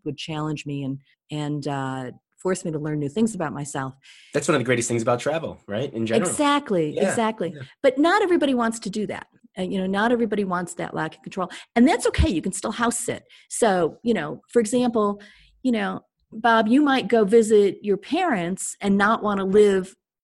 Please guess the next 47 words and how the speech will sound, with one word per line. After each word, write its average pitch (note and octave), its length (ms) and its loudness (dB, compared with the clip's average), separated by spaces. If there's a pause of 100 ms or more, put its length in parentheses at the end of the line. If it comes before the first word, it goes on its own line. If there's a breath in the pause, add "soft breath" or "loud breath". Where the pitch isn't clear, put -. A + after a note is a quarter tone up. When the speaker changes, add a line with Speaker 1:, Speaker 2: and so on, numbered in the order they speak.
(140)
Speaker 1:
underfoot G3+ 500 2
with A#3 140 6
them, D3 440 -4
with F3+ 160 2
your E3+ 80 6
daughter. F#3+ 580 0 (220 soft breath)
So - 160 2
you B3 240 8
might G#3 240 0
find F#3+ 260 -4
a F#3 60 -4
house F#3+ 300 -2
sit - 180 -4
nearby, F3 480 0
and F3+ 240 -2
you're C#4+ 140 0
real A#3 180 2
familiar A#3+ 440 -2
with F3 120 -2
the E3 80 -4
town D#3 320 -6
that - 140 -10
you're D3 160 -8
from. B2 400 -12 (100)
So, E3+ 600 0 (200)
Speaker 2:
Mm-hmm. B3 100 -20 (120)
Speaker 1:
you A3+ 140 0
know, E3 180 -6 (320 loud breath)
but, G#3+ 240 0
but G3+ 120 4
it G3 140 4
just A3+ 240 0
is F#3+ 120 2
an G3 100 0
easier F#3+ 400 0
way E3+ 220 0
to D#3+ 80 -4
travel, G3+ 520 -4
or F#3+ 120 2
your G3+ 180 4
folks F#3+ 400 -4
might E3+ 260 -4
come F3 200 -8
to E3 80 -6
visit E3+ 340 -4
you F#3+ 460 2
and D#3+ 180 -8